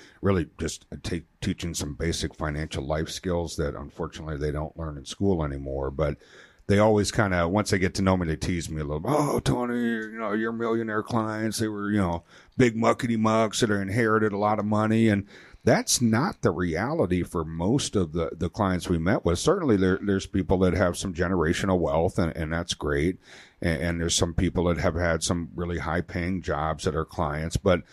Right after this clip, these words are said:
a lot of our clients are just average, everyday working, kind of middle class Americans like you and I, but they did, they did the magic trick, right? They started saving early and they committed to savings. No matter what, they put that money in their retirement account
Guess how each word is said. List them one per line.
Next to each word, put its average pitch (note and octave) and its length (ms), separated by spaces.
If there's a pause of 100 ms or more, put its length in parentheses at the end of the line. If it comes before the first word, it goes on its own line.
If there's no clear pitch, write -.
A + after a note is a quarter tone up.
(320)
a F2+ 80
lot G#2 380
of C#3+ 120
our G#2 140
clients A2+ 500
are F#2 80
just E2+ 360
average, F#2+ 520 (100)
everyday F#2 600
working, E2+ 680
kind F2+ 180
of D2+ 80
middle F#2+ 240
class F2+ 400
Americans F2 680
like D#2+ 180
you E2+ 180
and D#2+ 120
I, F2 460 (760)
but F#2+ 300
they F#2+ 160
did, D#2+ 320
they F#2 140
did F#2+ 240
the A#2 100
magic G#2+ 520
trick, - 480 (340)
right? E2 260
They F2 120
started G2 600
saving F#2 480
early F#2 360
and F2 100
they E2+ 80
committed E2 520
to E2+ 100
savings. C#2+ 520
No F2 220
matter A#2 360
what, A#2 420
they E2+ 120
put - 380
that G#2+ 200
money G2+ 280
in F#2+ 100
their F2+ 120
retirement F#2 560
account E2 360